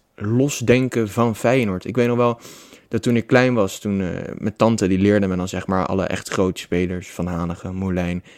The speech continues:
En Wim Jansen kwam daar ook in voor. En, eh, toen, toen ik het hoorde, appte ik het gelijk naar mijn tante. En ja, dan, dan ben je er toch, het is toch wel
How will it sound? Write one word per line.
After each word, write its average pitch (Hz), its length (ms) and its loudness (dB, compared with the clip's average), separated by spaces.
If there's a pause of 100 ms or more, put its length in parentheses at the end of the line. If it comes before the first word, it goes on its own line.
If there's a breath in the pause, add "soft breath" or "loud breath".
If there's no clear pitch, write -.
(100 loud breath)
En 107 120 0
Wim 127 160 6
Jansen 127 300 0
kwam 113 220 4
daar 107 180 4
ook 131 200 0
in 104 120 -2
voor. 98 240 -2
En, 101 200 -4 (600 soft breath)
eh, 104 400 4
toen, 117 460 -2
toen 120 160 -2
ik 110 80 0
het 113 80 -2
hoorde, 107 720 2
appte - 220 0
ik 107 60 0
het 113 100 -10
gelijk 107 180 2
naar 107 100 0
mijn 104 120 -2
tante. 120 300 -2
En 95 60 0
ja, 104 120 2
dan, 110 220 0
dan 113 160 0
ben 117 100 2
je 117 80 0
er 113 140 -4
toch, 135 240 -4
het - 140 -6
is 123 160 -4
toch 175 180 -2
wel 143 200 0